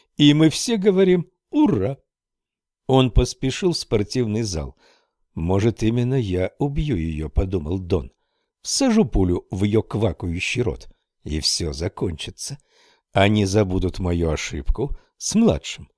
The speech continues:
и мне до конца жизни не придётся покупать выпивку в скрипучем колесе». Он шагнул к двери, уже представляя себе Иви Блэк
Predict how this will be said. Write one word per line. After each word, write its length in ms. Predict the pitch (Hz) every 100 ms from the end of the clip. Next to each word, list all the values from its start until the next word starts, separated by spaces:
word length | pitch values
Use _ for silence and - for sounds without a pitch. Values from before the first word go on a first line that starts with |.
| _ -
и 160 | 147
мне 380 | 170 196 220 190 _
до 240 | 101 98 101
конца 420 | 104 101 - 85
жизни 460 | 78 73 69 71 - _ _ -
не 180 | 208
придётся 680 | 156 135 120 95 78 - 87
покупать 540 | - 95 92 95 90
выпивку 480 | 98 90 76 87 -
в 80 | 90
скрипучем 640 | - 107 95 101 - 98
колесе». 520 | - 98 92 - 95 - _ _ _ _ _ _ _ -
Он 220 | 107 110
шагнул 500 | - 107 98 104 107
к 40 |
двери, 340 | 92 98 117 139
уже 240 | 104 95
представляя 760 | 92 - - - 101 90 82 76
себе 400 | - 92 78 71 - _ _
Иви 300 | - 110 101
Блэк 440 | 98 110 156 -